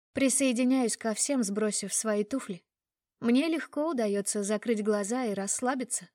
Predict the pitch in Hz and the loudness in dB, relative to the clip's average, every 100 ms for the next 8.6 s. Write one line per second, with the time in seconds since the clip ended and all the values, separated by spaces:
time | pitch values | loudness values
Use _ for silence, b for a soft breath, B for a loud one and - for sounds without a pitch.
0 | _ 220 - 220 214 190 - 247 226 175 | _ -6 -2 -2 -2 -4 -2 -2 -2 -10
1 | _ _ _ _ _ _ _ _ _ 254 | _ _ _ _ _ _ _ _ _ 0
2 | 285 330 226 202 190 220 214 247 - 214 | 2 2 0 -2 2 2 2 0 0 0
3 | 208 247 220 - 190 202 202 220 208 - | 0 0 -2 -4 -2 0 0 -2 -4 -4
4 | 202 190 233 202 202 196 220 220 269 - | -6 -2 -2 -2 -4 -2 -2 -2 -2 -4
5 | 196 196 - 254 262 214 175 - _ _ | -4 -4 -2 0 0 -2 -6 -12 _ _
6 | _ - 269 226 220 - - 247 220 202 | _ -4 -2 -2 -2 -2 -2 -2 0 0
7 | 233 240 - 196 190 - 214 220 - 190 | 0 0 0 -4 -4 -2 -2 -2 -4 -2
8 | 196 208 202 202 214 | 0 2 2 0 -2